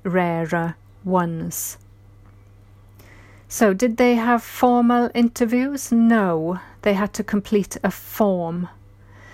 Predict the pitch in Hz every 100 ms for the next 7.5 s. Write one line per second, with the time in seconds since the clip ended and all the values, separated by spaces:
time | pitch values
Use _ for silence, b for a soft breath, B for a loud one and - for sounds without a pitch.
0 | B B - - 233 190 190 208 - 214
1 | 214 196 202 196 180 - 214 190 190 214
2 | - - 240 202 - - 202 196 202 -
3 | - 180 170 180 180 185 180 175 175 180
4 | - 175 165 - 185 165 170 175 - -
5 | - - - - B B B B B 233
6 | 247 247 240 - 262 247 - - 220 -
7 | - 240 233 262